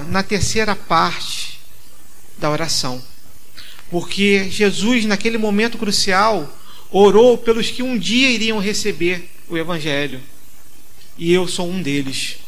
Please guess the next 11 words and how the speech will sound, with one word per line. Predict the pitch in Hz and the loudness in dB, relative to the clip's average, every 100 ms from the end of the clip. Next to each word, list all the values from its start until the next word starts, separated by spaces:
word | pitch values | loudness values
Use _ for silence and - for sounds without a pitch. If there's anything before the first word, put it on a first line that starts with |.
| - - - | -8 -10 -8
com | - | -6
certeza. | 147 156 - - 131 127 151 135 - - - - - - - - | -4 -4 -6 -4 -4 -6 -8 -8 -10 -10 -10 -10 -10 -10 -8 -4
Mas | 156 180 190 185 185 | 4 6 6 4 4
ao | 185 | 4
receber | 214 - 196 233 | 4 4 4 6
o | 247 | 6
Evangelho, | 214 185 151 190 247 220 160 135 - - - | 4 2 0 2 4 2 0 -4 -8 -10 -4
eu | 190 | 0
me | 208 | 0
torno | 208 208 202 | 0 0 0
discípulo. | 196 202 - 214 - 147 123 | 0 0 2 0 -2 -4 -6